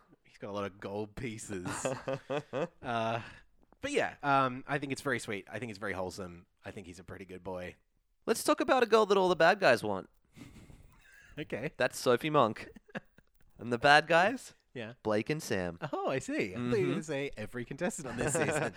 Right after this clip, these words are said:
Speaker 2: <laughs> Look, that's the other thing that I wanna just touch on very quickly. What a shit show of dudes she's had to troll through.
Speaker 1: Yeah.
Speaker 2: Yeah.
Speaker 1: And I think we've talked about this a little bit, but it, w-, watching four episodes in a row, it really hits you like a ton of bricks. That,
Speaker 2: Oh,
Speaker 1: like,
Speaker 2: yeah.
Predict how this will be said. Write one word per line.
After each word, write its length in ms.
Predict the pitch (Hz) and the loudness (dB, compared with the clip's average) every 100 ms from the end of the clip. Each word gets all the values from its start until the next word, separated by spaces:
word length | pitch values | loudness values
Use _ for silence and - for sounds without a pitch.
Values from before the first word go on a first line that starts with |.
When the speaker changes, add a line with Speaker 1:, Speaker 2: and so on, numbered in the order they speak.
| - | -8
Speaker 2:
<laughs> 120 | - | 2
Look, 200 | 160 - - | 2 0 -4
that's 240 | 139 165 - | 2 2 4
the 80 | 127 | 2
other 160 | 110 | 2
thing 160 | 107 95 | 0 0
that 80 | 95 | 0
I 20 | |
wanna 180 | 90 92 | 0 -2
just 140 | 85 | -4
touch 220 | - 90 | -6 -4
on 80 | 85 | -4
very 160 | 90 87 | -6 -6
quickly. 340 | 90 - 80 - - - | -6 -10 -14 -16 -20 -4
What 120 | 262 | -2
a 60 | - | 0
shit 380 | - - - - | -2 -4 -6 -6
show 260 | - 90 | -2 0
of 200 | 85 85 | -2 -4
dudes 260 | 90 87 - | -2 -2 -2
she's 180 | 90 - | -8 -6
had 140 | 82 | -8
to 80 | - - | -8 -12
troll 400 | - 107 95 82 | -6 2 2 2
through. 380 | - 92 82 67 - | -2 -4 -2 -4 -8
Speaker 1:
Yeah. 220 | 107 80 - - | -10 -10 -12 -12
Speaker 2:
Yeah. 220 | 95 87 - - - | -6 -4 -6 -14 -6
Speaker 1:
And 120 | 165 | -2
I 80 | 190 | -2
think 180 | 240 | -2
we've 100 | 240 | -4
talked 180 | 220 190 | -4 -4
about 120 | 156 | -4
this 140 | 135 127 | -6 -6
a 40 | |
little 200 | 117 110 | -8 -6
bit, 180 | 117 101 | -8 -6
but 80 | 120 | -6
it, 140 | 123 | -8
w-, 220 | 127 127 151 | -8 -6 -4
watching 320 | 156 185 202 | 0 0 -2
four 200 | - 160 | -2 0
episodes 340 | 131 143 123 104 | 0 0 -2 -2
in 80 | |
a 100 | 101 | -6
row, 180 | 98 95 | -4 -4
it 180 | 92 107 | -4 -8
really 440 | 110 123 123 120 110 | -8 -6 -4 -4 -6
hits 240 | - 117 | -10 -10
you 60 | 117 | -8
like 140 | 104 | -8
a 20 | 95 | -8
ton 160 | 117 | -8
of 80 | 95 | -6
bricks. 240 | 98 92 - | -6 -6 -4
That, 140 | - | 0
Speaker 2:
Oh, 60 | 131 | 2
Speaker 1:
like, 120 | 120 | 4
Speaker 2:
yeah. 200 | 104 90 | 4 2